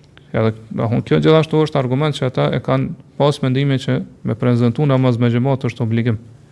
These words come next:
Edhe nuk lejohet kurse si me mungu. <clears throat> Këtyre, e,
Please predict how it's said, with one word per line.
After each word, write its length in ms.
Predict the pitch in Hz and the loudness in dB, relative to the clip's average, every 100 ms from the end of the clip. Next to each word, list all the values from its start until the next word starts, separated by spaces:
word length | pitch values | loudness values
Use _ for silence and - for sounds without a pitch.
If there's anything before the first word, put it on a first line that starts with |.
| - - - - | -20 -20 -18 -4
Edhe 120 | 117 135 | 0 0
nuk 160 | - | 2
lejohet 320 | 139 139 131 - | 2 4 2 0
kurse 260 | 131 131 | 0 0
si 140 | - 131 | 0 0
me 140 | 113 | 0
mungu. 260 | 107 98 107 - - - - - - - - - - - - - - - - - - - - | -2 -4 -10 -14 -20 -20 -20 -20 -20 -20 -20 -20 -20 -20 -20 -20 -20 -20 -20 -20 -20 -20 -8
<clears throat> 60 | - 143 110 - - - - - - - - | -2 -2 -2 -6 -20 -20 -20 -20 -20 -20 -20
Këtyre, 320 | - 185 196 | 0 4 4
e, 480 | 185 - - - | 2 -4 -10 -4